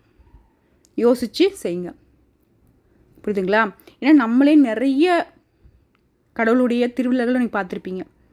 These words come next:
ஒரு வீட்ல வந்து பார்த்தீங்கன்னாக்க, நல்ல விதவிதமா சமைச்சு வச்சு படையல் போட்டிருந்தாங்களாம் கடவுளுக்கு.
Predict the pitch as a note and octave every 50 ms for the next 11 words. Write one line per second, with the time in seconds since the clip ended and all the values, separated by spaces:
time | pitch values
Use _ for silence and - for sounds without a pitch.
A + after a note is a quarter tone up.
0 | _ _ _ _ _ _ _ _ _ _ _ _ _ - - _ - G#3 G#3+ G#3+
1 | G#3 G#3 G3+ G3 G3 G3+ G#3+ - _ - B3+ D4 C4 C4+ C4 A3+ A#3 A3+ A3 A#3+
2 | G#3+ G3+ - G#3 G#3 G#3 G3+ F3+ - C#4 C4+ A3 G3+ A3+ C4+ C#4 - - - _
3 | - A3+ G#3 G#3+ A#3+ B3+ C#4 D#4+ C#4 A#3 G3+ A3 G3+ B3+ B3 B3 B3 B3+ C4+ C4+
4 | - A#3+ G#3+ G#3+ A3 A3 - C4 A3+ G#3 F#3 - B3 - A3 F#3+ G3 G3+ G#3+ A3+
5 | - A3 G#3 G#3 G#3+ G3 G3+ F#3 F3+ F3+ F3+ F#3 F#3 - - F#3 F3 F3 F#3 F#3+
6 | E3+ - -